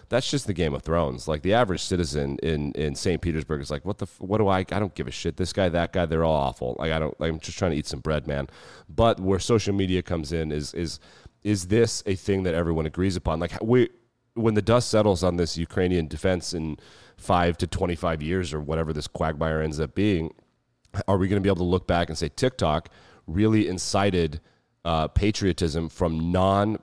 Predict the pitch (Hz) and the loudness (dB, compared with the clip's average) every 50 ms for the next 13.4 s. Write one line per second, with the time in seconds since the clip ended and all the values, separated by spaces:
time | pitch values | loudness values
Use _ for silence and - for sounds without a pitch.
0 | _ _ - 95 87 107 113 104 104 92 87 82 78 76 76 80 85 95 101 107 | _ _ -8 -4 -2 0 0 0 0 0 0 -2 -2 -4 -4 -4 -2 0 2 2
1 | 101 92 82 95 90 - - 85 90 85 80 80 76 82 85 85 82 - - 104 | 2 2 0 -2 -2 -2 -4 -4 -6 -6 -6 -8 -6 -6 -4 -6 -6 -4 -2 -2
2 | 101 92 76 62 76 82 98 113 120 117 113 107 95 90 90 90 92 95 - - | 0 -2 -2 -4 -4 -2 0 0 2 2 2 2 2 2 2 2 2 0 0 -2
3 | 90 82 78 71 - - 82 80 71 - 87 90 85 - - - - - 80 76 | -4 -4 -4 -8 -8 -8 -8 -6 -2 0 2 2 2 0 -4 -10 -8 -8 -8 -6
4 | 67 82 87 90 87 87 82 78 73 - - 78 76 - - 90 90 87 - - | -2 0 0 0 0 0 -2 -4 -6 -6 -8 -8 -8 -6 -2 -2 -2 -2 -2 -6
5 | - - - - - - _ - - 101 107 - - - - 101 98 - 104 101 | -12 -14 -18 -20 -20 -20 _ -4 0 0 0 0 0 -2 -2 -2 0 2 2 2
6 | 98 98 95 90 - - 98 101 95 82 85 80 76 - 80 90 98 107 101 82 | 2 2 0 0 0 0 0 0 0 2 0 -2 -2 -2 -2 0 0 0 2 2
7 | 98 98 101 98 90 - 90 78 73 95 95 85 76 78 85 - _ - - 78 | 4 4 4 2 0 -2 -4 0 2 4 4 4 4 2 0 -2 _ -6 -6 -4
8 | 78 80 95 104 90 92 95 90 80 - - - 98 90 82 80 76 - - - | 0 2 0 0 2 0 0 0 0 -2 -2 0 2 2 2 2 -2 -4 -10 -16
9 | - - - _ _ _ - - 78 - 85 80 - - 95 95 95 92 87 78 | -20 -20 -20 _ _ _ -12 -10 -4 -4 -4 -2 0 2 2 4 4 2 0 -2
10 | - - 82 85 90 92 - - 85 - 87 82 78 76 73 73 - - 104 104 | -2 -2 0 2 2 0 0 -4 -6 -4 -2 -2 -2 -2 -4 -6 -4 0 2 4
11 | 104 98 87 80 - _ _ _ - 87 82 82 82 87 87 85 85 82 82 - | 4 4 2 -2 -6 _ _ _ -6 -4 -4 -2 0 0 -2 -2 -2 -4 -4 -6
12 | - 80 76 78 80 78 80 80 71 76 73 - 80 76 71 76 - - 80 76 | -6 -8 -4 -2 -2 -2 -2 -2 -4 -4 -6 -4 -6 -6 -6 -6 -4 -2 -2 -2
13 | 76 - - 92 92 76 69 69 | -2 -2 -2 -2 -2 -2 -4 -8